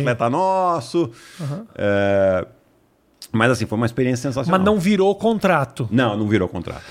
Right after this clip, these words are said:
Speaker 2: Mas então, mas assim, você foi até onde você podia ter ido?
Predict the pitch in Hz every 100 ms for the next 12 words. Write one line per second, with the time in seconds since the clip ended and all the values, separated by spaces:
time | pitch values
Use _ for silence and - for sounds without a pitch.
0 | - 175 180 175 185 220 220 202 196 -
1 | 202 135 151 - - 143 170 - - 214
2 | - - 226 247 294 277 294 277 240 269
3 | 262 277 285 - 285 208 302 285 214 170